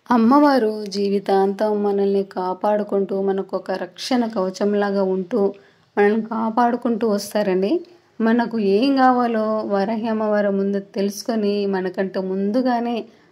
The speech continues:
మనకేం కావాలో అవి వారాహి అమ్మవారే మనకి ఇచ్చేస్తుందండి.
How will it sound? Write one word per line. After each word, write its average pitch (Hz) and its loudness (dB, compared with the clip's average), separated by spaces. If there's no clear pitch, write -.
మనకేం 220 0
కావాలో 226 2
అవి 214 -2
వారాహి 196 0
అమ్మవారే 226 0
మనకి 214 -8
ఇచ్చేస్తుందండి. 208 -4